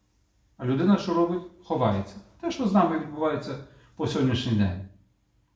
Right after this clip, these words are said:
Ну, ті наші грішки, гріхи, ці наші бунти, ці наші незадоволення. Постійно ховаємось. Чуємо твою луну в саді і лякаємось. Бо я нагий,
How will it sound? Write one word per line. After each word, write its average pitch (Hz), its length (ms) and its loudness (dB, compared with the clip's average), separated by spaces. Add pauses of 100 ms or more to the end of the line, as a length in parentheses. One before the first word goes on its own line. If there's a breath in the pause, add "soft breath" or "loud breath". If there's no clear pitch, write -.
(140)
Ну, 139 100 -8
ті 139 120 -2
наші 123 240 0
грішки, 185 600 0
гріхи, 170 800 0 (420 loud breath)
ці - 140 -12
наші 120 260 0
бунти, 175 840 4
ці - 120 -12
наші 110 240 -2
незадоволення. 160 920 2 (580)
Постійно 202 920 2
ховаємось. 113 760 2
Чуємо 170 500 4
твою 139 380 0
луну 151 640 0 (420)
в 170 100 -4
саді 180 420 -4 (100)
і 226 200 2
лякаємось. 110 840 -2 (520)
Бо 123 140 -4
я 117 100 2
нагий, 165 360 -2